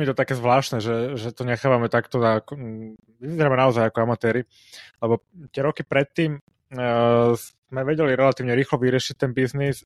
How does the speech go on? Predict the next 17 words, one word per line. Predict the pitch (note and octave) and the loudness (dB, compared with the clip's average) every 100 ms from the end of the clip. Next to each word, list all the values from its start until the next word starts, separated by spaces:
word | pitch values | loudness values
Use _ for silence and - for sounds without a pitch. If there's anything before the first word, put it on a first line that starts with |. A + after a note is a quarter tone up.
| - | 0
a | A#2+ A#2 A#2 | 2 4 2
relatívne | C3 D#3+ D#3+ C#3+ | 2 2 0 2
potichu, | C#3 - - F#3+ - _ _ _ _ _ _ _ _ _ | 0 0 -4 -4 -6 _ _ _ _ _ _ _ _ _
čom | - B2+ B2 B2 B2 B2 | -6 -6 -6 -8 -6 -6
je | A#2 | 0
ďalší | B2 D3 - C3+ | 4 4 2 0
taký | C3 - B2+ A#2+ A2+ _ _ _ _ | 0 0 -4 -4 -6 _ _ _ _
červená | - C3+ C3+ | -6 -4 -2
vlajka, | A#2 A#2+ C3+ C3+ | 2 2 2 0
že | A#2 | -2
tento | C3 B2 C3 | -4 -2 0
rok | A#2 B2 | 0 0
o | |
všetkom | - D3+ - B2 A#2 A#2 | 0 -2 0 0 -2 -6
sa | - | -4
píše | - A2+ - | 0 0 4
a | C#3 D3+ A#2 G#2+ G#2 G#2 | 4 6 6 4 4 2